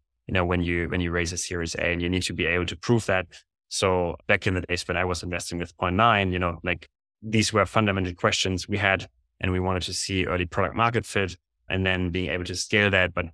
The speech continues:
for the Series A, you definitely want to be able to showcase specific metrics and speci-, specific channels that, that basically outline what the, you know, what the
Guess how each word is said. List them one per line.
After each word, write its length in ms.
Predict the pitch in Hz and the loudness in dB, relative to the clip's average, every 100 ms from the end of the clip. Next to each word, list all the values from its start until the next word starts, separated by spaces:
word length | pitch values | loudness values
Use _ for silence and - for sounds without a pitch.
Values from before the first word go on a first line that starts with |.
| _ | _
for 320 | _ - 113 110 | _ 2 4 6
the 100 | 98 | 2
Series 360 | - 92 87 | 0 -2 -2
A, 120 | - 95 | -2 -2
you 100 | 90 | 0
definitely 300 | 90 - 92 | 0 0 -2
want 180 | 90 | 0
to 60 | 90 | 0
be 140 | 87 | -2
able 200 | 80 87 | -4 -4
to 280 | 85 - 87 82 _ - | -4 -4 -4 -6 _ -4
showcase 440 | - 104 - 92 | 2 2 2 -2
specific 480 | - 90 - 90 85 | -2 -4 -2 -2 0
metrics 480 | 90 90 - 87 - | 0 0 -2 -2 -4
and 100 | 82 | -10
speci-, 380 | - - 98 95 | -10 -10 -10 -12
specific 500 | - 92 - 98 80 | -10 -4 -2 -2 -4
channels 500 | - 98 95 87 - - _ _ - | 0 2 2 0 -4 -10 _ _ -6
that, 320 | 90 85 - - | -2 -2 -4 -4
that 240 | 92 90 - - | -2 -2 -4 0
basically 580 | 92 87 - 87 85 - | 0 0 2 2 2 0
outline 600 | 95 95 92 87 85 82 - _ _ _ _ | 0 2 2 2 0 -4 -10 _ _ _ _
what 200 | 95 104 87 | 4 4 4
the, 100 | 95 | 2
you 280 | 90 80 90 | 2 2 0
know, 240 | 85 82 | 0 -2
what 220 | - 92 | -4 -4
the 260 | - 90 85 | 0 -2 -2